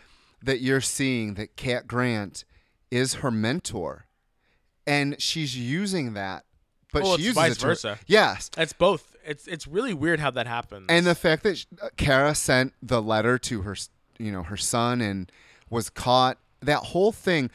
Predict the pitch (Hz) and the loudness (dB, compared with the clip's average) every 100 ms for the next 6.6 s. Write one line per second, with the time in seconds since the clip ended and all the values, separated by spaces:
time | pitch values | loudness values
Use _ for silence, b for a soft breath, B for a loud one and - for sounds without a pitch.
0 | B B B 175 180 - 190 214 185 151 | B B B 0 2 2 2 0 2 2
1 | 160 - - 175 - 185 185 180 185 185 | 2 -4 -4 -4 0 0 0 -2 0 0
2 | 196 - 151 - 131 131 123 107 104 107 | 0 -2 -4 0 0 0 -2 -6 -2 -2
3 | 107 110 123 120 _ _ _ _ _ 135 | 0 -2 -6 -10 _ _ _ _ _ 0
4 | 120 117 98 - 123 120 120 120 - 117 | 0 -4 -4 -2 0 0 -2 -4 -4 -4
5 | 107 98 _ - 113 107 110 B B B | -2 -6 _ -4 0 2 0 B B B
6 | B B B - 147 147 | B B B -2 0 0